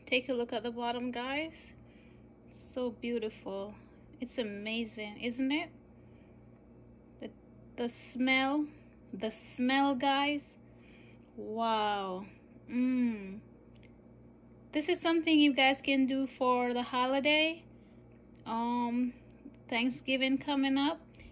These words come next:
and this is an amazing recipe you guys can put together for Thanksgiving. Here you have the Jamaica Toto. The color is amazing, guys.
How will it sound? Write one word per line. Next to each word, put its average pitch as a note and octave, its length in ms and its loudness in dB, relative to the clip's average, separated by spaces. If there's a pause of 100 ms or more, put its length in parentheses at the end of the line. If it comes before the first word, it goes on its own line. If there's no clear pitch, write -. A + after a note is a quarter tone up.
(220)
and A3+ 380 -2
this B3 260 0
is C4 180 -4 (260)
an B3 200 2
amazing B3 640 0
recipe C#4 460 -2
you C4 140 -4
guys C4 340 -2
can C4+ 320 2 (920)
put D4 200 -2
together B3+ 520 0
for A#3+ 140 -4
Thanksgiving. G#3+ 1040 -6 (1700)
Here B3+ 180 8
you B3 180 8
have A#3 380 8
the G#3+ 280 6 (360)
Jamaica A#3 480 4
Toto. B3 680 4 (2250)
The - 80 -6
color A#3 460 8
is G#3+ 280 2
amazing, G#3 580 0
guys. G3+ 640 4